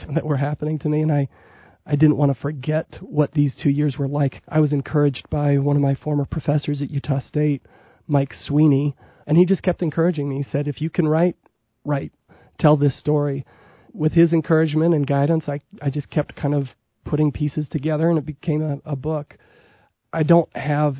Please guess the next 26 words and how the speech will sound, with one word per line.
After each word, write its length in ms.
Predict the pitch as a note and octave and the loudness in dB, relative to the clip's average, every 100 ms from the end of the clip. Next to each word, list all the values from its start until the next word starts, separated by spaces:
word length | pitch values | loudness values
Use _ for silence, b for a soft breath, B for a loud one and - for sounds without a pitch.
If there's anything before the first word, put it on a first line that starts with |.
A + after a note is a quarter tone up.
| - | -2
in 160 | D3 | 2
the 80 | C#3+ | 2
book 400 | B2+ C#3+ C#3+ - - b b b b _ | 0 -2 -2 -6 -20 b b b b _
a 100 | C#3+ | -6
bunch 340 | C3 C#3+ C#3 | 0 0 0
of 200 | C#3+ B2+ | -4 -6
prescriptions 680 | - D3 - D3+ - C#3 D3 | -6 -6 -6 -10 -6 -6 -6
for 120 | - C3+ - | -8 -10 -8
fixing 340 | - - C#3+ | -10 -8 -8
education. 680 | C#3+ D3 - D3 C#3 C#3+ C#3+ b b b b - | -6 -6 -2 0 0 -4 -6 b b b b 0
I 100 | F#3+ | 2
want 340 | A3 F3 - | 2 -2 -4
people 320 | - F#3 - | -4 -2 -2
to 160 | C#3+ D3 | -2 -4
be 380 | C3 C#3+ C#3+ C#3 - _ _ _ _ | 2 4 4 2 -2 _ _ _ _
awoken 600 | D#3 D3 D#3 D#3+ D3 D3 C3+ | -2 2 2 0 0 -2 -2
to 140 | D3+ | 0
the 120 | C#3+ - | 0 0
<laughs> 60 | |
same, 420 | E3 D#3 - C#3 C3+ B B B _ _ | 2 2 0 -4 -4 B B B _ _
uh, 180 | C#3+ C#3 | -4 0
realities 680 | D3+ D3+ D3 D3+ D3+ C#3 C3 | 2 4 4 2 2 0 0
that 100 | C#3+ | -4
I 160 | D3 | 0
was 180 | D#3 C#3+ | 2 2
awoken 380 | C#3+ D3 - C#3 | -2 -6 -2 -4